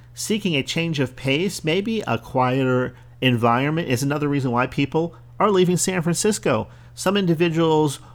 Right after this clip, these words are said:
want more affordable housing options. Some want more of, um, a closer proximity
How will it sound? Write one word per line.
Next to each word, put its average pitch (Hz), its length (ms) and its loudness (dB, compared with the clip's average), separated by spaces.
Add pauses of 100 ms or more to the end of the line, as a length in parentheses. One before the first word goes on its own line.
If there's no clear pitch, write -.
(140)
want 139 280 0
more 135 400 -2
affordable 123 560 0
housing 139 360 0
options. 127 760 -2 (320)
Some 139 460 2
want 127 300 2
more 123 300 0
of, 117 140 0
um, 101 540 -2 (560)
a 113 60 -4
closer 151 380 -2
proximity 135 920 0